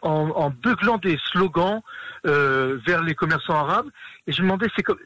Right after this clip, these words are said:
c'est, c'est ça la Jérusalem réunifiée, c'est venir une journée, euh, euh, crier que Jérusalem est à nous, et puis après chacun va monter dans son bus et repartir dans son, dans sa petite ville, dans sa, dans sa, dans sa yeshiva tichonite ou dans sa nulpena.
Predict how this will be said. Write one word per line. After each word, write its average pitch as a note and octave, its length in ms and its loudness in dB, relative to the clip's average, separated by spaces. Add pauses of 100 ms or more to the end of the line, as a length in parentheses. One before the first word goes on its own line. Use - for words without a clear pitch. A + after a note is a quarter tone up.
(140)
c'est, G3+ 180 -6
c'est F#3 180 0
ça B3+ 120 0
la B3+ 100 -2
Jérusalem F#3+ 460 0
réunifiée, F#3 440 0
c'est D#3 140 0
venir F#3+ 320 2
une G#3 100 0
journée, G3 480 2 (460)
euh, D#3 680 2
euh, C#3+ 100 -2
crier A3 380 0
que - 100 -10
Jérusalem F3+ 380 2
est F3 140 0
à F3+ 60 2
nous, A3+ 240 0 (340)
et D#3+ 40 2
puis G3 160 0
après A3+ 220 0
chacun G#3 260 -2
va F#3 140 0
monter F#3+ 240 -2
dans F#3 100 0
son F3+ 160 -4
bus G3 220 -2
et G3 60 2
repartir E3 400 -2
dans E3+ 40 -4
son, D#3+ 180 -6
dans D3+ 140 -2
sa - 140 -2
petite D#3 240 -10
ville, A3+ 280 2 (400)
dans D3+ 200 0
sa, E3 260 2
dans E3 120 -4
sa, F3 120 0
dans D#3 260 -4
sa E3 140 0
yeshiva D#3+ 400 0
tichonite E3+ 520 -2
ou - 20 -8
dans D3+ 160 0
sa E3 100 -2
nulpena. D#3 540 0